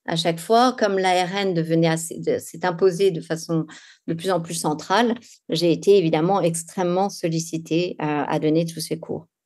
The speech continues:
Donc, euh, donc voilà, donc je, j'aime bien essayer de, de, de m'interroger toujours sur les critiques qui me sont, euh, qui sont faites. Et je crois que, euh, c'est juste, euh, de la fantasmagorie complète. <laughs>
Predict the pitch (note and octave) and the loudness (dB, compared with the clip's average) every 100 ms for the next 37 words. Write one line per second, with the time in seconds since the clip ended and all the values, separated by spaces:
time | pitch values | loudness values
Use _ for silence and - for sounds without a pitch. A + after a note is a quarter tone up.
0 | _ _ - E3+ E3 E3 D#3+ D#3+ D#3+ D#3 | _ _ -2 2 2 4 4 6 6 4
1 | D#3+ E3 _ _ _ - _ _ E3 E3+ | 0 -8 _ _ _ -20 _ _ 0 0
2 | E3+ F3+ F3 E3+ F#3 E3 E3+ F3 E3+ F3 | 2 6 8 8 6 2 2 0 2 4
3 | F3 F3+ G3 G3 F#3 F3 F3 D3 E3 E3 | 4 4 4 4 2 2 2 2 0 4
4 | F3+ E3+ D#3+ D#3+ D#3+ D#3+ E3 E3 E3+ F3+ | 2 4 2 2 2 2 2 4 4 4
5 | F3 F#3 G#3 G3 F#3+ A3+ - - E3+ E3+ | 4 4 2 2 4 4 4 -4 0 2
6 | E3 E3+ E3 E3+ - E3+ D#3+ E3 D#3 D3+ | 2 0 -4 -6 -2 2 2 2 2 0
7 | D3 - _ - E3+ E3 E3 - E3 E3 | -2 -10 _ -2 2 2 0 0 0 4
8 | G3 B3 A3 - _ - E3 D#3+ F3 F#3 | 2 2 0 -6 _ -2 -2 0 2 2
9 | F3 E3 D#3+ D3+ D3+ E3 _ - - D#3+ | 4 6 8 6 4 0 _ -16 0 0
10 | D#3 E3 - E3 D3+ C#3 C#3+ C#3+ C#3 C#3+ | 0 -4 0 2 4 2 -2 -2 0 0
11 | C#3+ D3 - E3 E3 - E3 - - E3 | 0 -2 2 2 2 2 2 2 0 2
12 | D#3+ D#3 E3 A#3 - _ - G3 E3 E3 | 6 4 4 -2 -4 _ -2 0 4 2
13 | E3 - _ - | 0 -14 _ -6